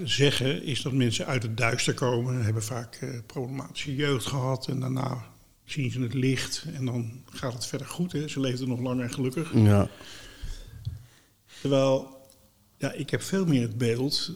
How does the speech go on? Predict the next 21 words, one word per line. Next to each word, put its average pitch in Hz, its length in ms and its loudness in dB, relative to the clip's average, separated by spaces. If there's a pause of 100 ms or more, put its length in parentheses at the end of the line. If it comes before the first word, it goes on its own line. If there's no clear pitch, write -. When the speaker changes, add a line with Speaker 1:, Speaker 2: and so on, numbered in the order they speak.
Speaker 1:
van 123 380 0
dat 117 200 -2
ook 151 180 -2
de - 80 -12
kinderen 120 420 6
die, 113 520 6
eh, 135 720 0 (340)
die 131 220 0
in 120 80 -2
de 120 60 -4
problemen 147 480 8
zitten, 117 480 4
of 120 120 2
ook 147 220 6
zelfs 139 260 8
jongens 131 300 8
in 131 60 8
de 117 60 8
criminaliteit 117 1000 8
die, 123 300 -4
die 131 360 -4